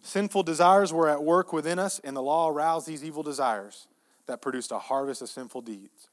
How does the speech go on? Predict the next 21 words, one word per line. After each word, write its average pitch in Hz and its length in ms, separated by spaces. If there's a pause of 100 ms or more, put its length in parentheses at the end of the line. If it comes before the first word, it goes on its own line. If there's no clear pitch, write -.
resulting 113 420
in 104 120
death. 95 300 (440)
But 117 120
now 135 280
we've 131 200
been 113 200
released 110 640
from 110 180
the 104 80
law. 92 300 (560)
We 123 100
died 170 420
to 151 140
it, 151 140 (500)
no 151 180
longer 185 260
captive 175 420
to 170 160
its 156 100
power. 160 460